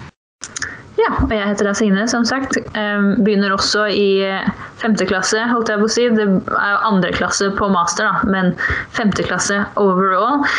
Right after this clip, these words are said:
Ehm, interaksjonsdesign i Gjøvik. Også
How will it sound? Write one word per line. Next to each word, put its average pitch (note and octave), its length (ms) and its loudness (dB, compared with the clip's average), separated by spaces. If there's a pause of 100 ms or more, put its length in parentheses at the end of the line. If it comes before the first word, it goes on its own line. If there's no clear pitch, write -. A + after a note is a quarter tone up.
(260)
Ehm, G3 560 0
interaksjonsdesign A3 1040 0 (160)
i G#3 400 2 (240)
Gjøvik. A3 480 0 (640)
Også - 240 0